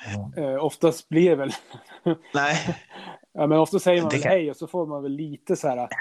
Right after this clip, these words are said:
Speaker 1: <laughs>
Speaker 2: läs-, försöker att jag läser av, men ofta så s-,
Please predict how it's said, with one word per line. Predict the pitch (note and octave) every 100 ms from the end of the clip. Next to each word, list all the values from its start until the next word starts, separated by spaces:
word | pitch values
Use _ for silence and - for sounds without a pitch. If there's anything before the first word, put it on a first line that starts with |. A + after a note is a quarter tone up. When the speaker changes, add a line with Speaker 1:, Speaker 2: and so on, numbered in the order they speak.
| B2+ B2
Speaker 1:
<laughs> | C3 - - -
Speaker 2:
läs-, | D#3+ D#3 D3 - - - - -
försöker | - - F#3 F3 - C#3+
att | C3 B2
jag | C3+
läser | C3+ A#2+ D3
av, | D3+ C3+ B2+
men | C3
ofta | C3+ D3+
så | C3+ C#3
s-, | - - -